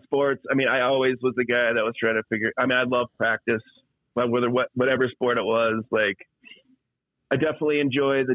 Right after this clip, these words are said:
doing part of that and trying to figure out how I can get better and stuff. And I mean, skiing, it's like golf, you know, I mean, it's never, if you really,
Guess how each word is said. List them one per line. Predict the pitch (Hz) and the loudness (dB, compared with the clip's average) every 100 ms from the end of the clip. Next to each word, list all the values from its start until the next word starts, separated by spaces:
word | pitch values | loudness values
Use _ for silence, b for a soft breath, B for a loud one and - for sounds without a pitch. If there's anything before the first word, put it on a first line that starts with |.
| 123 | 0
doing | 135 131 120 - | 0 0 -2 -4
part | 135 123 | -2 0
of | 113 | 0
that | 113 117 | 0 -2
and | 120 | -4
trying | - 117 | -2 -2
to | 107 | -2
figure | 127 117 | 0 0
out | 107 | 0
how | 117 117 117 | 0 0 0
I | |
can | 110 113 | 0 -2
get | 113 | -2
better | - 110 113 117 117 113 | -2 0 0 0 0 -2
and | - | -2
stuff. | 101 90 - | -2 -2 -2
And | 110 107 - _ _ _ _ _ _ _ _ _ - | -2 -2 -6 _ _ _ _ _ _ _ _ _ -4
I | |
mean, | 151 135 | -2 -2
skiing, | - 185 151 131 - _ _ _ _ _ _ _ _ _ - | -2 0 0 0 -4 _ _ _ _ _ _ _ _ _ -6
it's | 139 | -4
like | 160 151 127 | -2 0 0
golf, | 139 135 127 113 | 0 0 -2 -2
you | 123 | -2
know, | 120 123 | 0 0
I | 120 | 0
mean, | 120 120 | 0 -2
it's | 110 | -2
never, | 131 131 127 123 113 113 _ _ _ _ _ _ - | -2 0 0 0 0 -4 _ _ _ _ _ _ -6
if | 131 | -2
you | 151 | 0
really, | 147 151 | 0 0